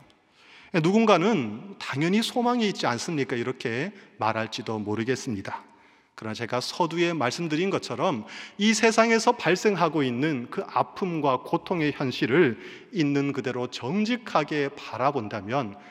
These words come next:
우리는 섣불리 순진하게 이 세상에 소망이 있다고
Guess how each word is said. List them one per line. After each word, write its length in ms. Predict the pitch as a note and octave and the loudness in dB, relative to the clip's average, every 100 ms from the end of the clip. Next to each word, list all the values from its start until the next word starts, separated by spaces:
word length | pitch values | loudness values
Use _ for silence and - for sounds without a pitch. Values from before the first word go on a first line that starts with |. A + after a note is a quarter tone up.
| - - | -20 -16
우리는 260 | B2 A2 A#2 | -10 -6 -6
섣불리 800 | - - - G3+ F#3 F#3 C4+ E4+ - - - _ _ _ _ _ | -6 -6 -2 0 2 2 0 -2 -10 -20 -20 _ _ _ _ _
순진하게 1000 | - - B2+ A#2 B2 A#2+ A2+ A2 D#3+ A#3+ D4 - - _ _ | -16 -10 -8 -6 -6 -6 -6 -4 -4 -4 -8 -16 -20 _ _
이 180 | C#3 C#3+ | -6 -6
세상에 560 | - B2+ - C#3+ D3 | -4 -4 -2 -2 -2
소망이 500 | D#3 - A3+ A3+ A3+ | -2 -2 0 2 2
있다고 680 | G3+ A#2 - A2+ G#2 C3 A#3 | 0 -2 -4 -6 -4 -4 -6